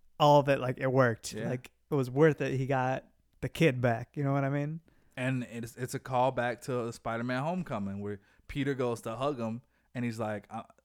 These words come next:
Speaker 2: I'm not giving you a hug. I'm just trying to open the door."
Speaker 1: Yeah.
Speaker 2: He actually is hugging him, and he's like, "Oh, sh-, this is actually,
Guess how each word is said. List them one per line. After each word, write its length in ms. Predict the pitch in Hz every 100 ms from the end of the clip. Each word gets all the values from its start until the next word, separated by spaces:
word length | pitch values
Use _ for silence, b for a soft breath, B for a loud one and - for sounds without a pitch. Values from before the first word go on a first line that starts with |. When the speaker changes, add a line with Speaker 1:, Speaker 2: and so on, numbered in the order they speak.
| -
Speaker 2:
I'm 80 | 120
not 160 | 110 107
giving 180 | 107
you 80 | 104
a 20 | 104
hug. 200 | 107 98
I'm 100 | 98
just 120 | -
trying 140 | 101
to 60 | 98
open 180 | 104 104
the 60 |
door." 360 | 98 110 98 92 _ -
Speaker 1:
Yeah. 280 | 135 127 139
Speaker 2:
He 180 | - 110
actually 400 | 110 117 - 113
is 80 | 98
hugging 300 | 123 131 98
him, 180 | 92 90
and 80 |
he's 160 | 87 92
like, 200 | 90 87 _
"Oh, 300 | 117 127 - -
sh-, 120 | - _ _
this 220 | - 110 107
is 80 | 98
actually, 460 | 98 - 98 98